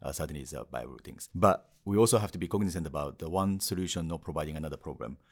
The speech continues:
Creating green hydrogen, of course, there's a challenge in terms of water requirement, which requires a significant amount of water.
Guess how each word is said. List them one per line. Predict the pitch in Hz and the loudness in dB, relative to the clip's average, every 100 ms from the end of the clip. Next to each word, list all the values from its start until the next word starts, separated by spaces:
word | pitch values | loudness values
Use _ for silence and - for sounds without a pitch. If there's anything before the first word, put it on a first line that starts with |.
| - | 0
Creating | 98 92 87 82 | 4 4 4 -2
green | 82 85 | -2 -4
hydrogen, | 82 80 80 76 76 78 73 _ - | -2 -4 -4 -6 -6 -8 -10 _ -12
of | - | -8
course, | 87 | -6
there's | 80 78 78 | -6 -6 -6
a | 78 | -4
challenge | 92 80 76 | -4 -4 -6
in | 73 | -8
terms | 78 76 | -10 -8
of | |
water | 78 85 85 | -4 -4 -4
requirement, | 73 - 71 71 67 - _ _ _ | -8 -4 -4 -4 -10 -12 _ _ _
which | 80 78 | -8 -6
requires | 78 85 82 76 | -6 -4 -6 -2
a | |
significant | - 95 87 87 80 | -2 0 -2 -4 -6
amount | 76 73 | -6 -8
of | 73 | -8
water. | 73 73 85 | -8 -6 -10